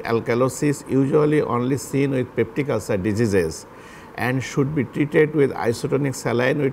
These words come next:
potassium supplementation। তো এখানে একটা কথা তোমার মনে রাখতে হবে, যদি এই gastric outlet obstruction due to, আহ, gastric carcinoma হয়ে থাকে, তাহলে obviously সেখানে কিন্তু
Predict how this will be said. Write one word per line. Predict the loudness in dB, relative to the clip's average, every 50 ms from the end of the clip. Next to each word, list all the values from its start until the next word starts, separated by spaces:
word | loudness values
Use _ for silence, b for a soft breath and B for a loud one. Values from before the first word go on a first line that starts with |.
| -2 -4
potassium | -4 -2 -2 -4 -4 -4 -6 -6 -4 -4
supplementation। | -6 -6 -6 -4 -4 -2 -2 -2 -2 -4 -6 -8 -8 -6 -8 -8 -8 -4 0
তো | 2
এখানে | 2 2 2 2 0 0
একটা | 0 0 0 0
কথা | 0 0 2 0 0
তোমার | 2 0 0
মনে | 0 2 2 2
রাখতে | 2 2 0 -2 -4 -4
হবে, | -2 2 4 4 4 4
যদি | 4 2 2 2 4 4
এই | 4 4 4
gastric | 2 0 0 -2 -2 0 2
outlet | 2 2 2 2 0 0
obstruction | 0 -2 -2 -4 -4 -4 -6 -6 -4 -6 -6 -4 -2 -2
due | -2 -2 0 0
to, | 0 -2
আহ, | -2 -4 -10 -18 -20 -20 -20 -16 -6 -2 0 0 0 0 0
gastric | -2 -2 -2 -4 -6 -6 -2 -2
carcinoma | -2 -4 -2 -2 0 2 2 2 2 2 2
হয়ে | 2 2 2 2
থাকে, | 2 0 -2 -2 0 -2 -2 -2 -2
তাহলে | -2 -2 0 0
obviously | 0 0 0 0 -2 -2 0 -2 -2 -2 -2 -4
সেখানে | -4 -4 -4 -4 -4
কিন্তু | -4 -4 -6 -4 -2 0 2 0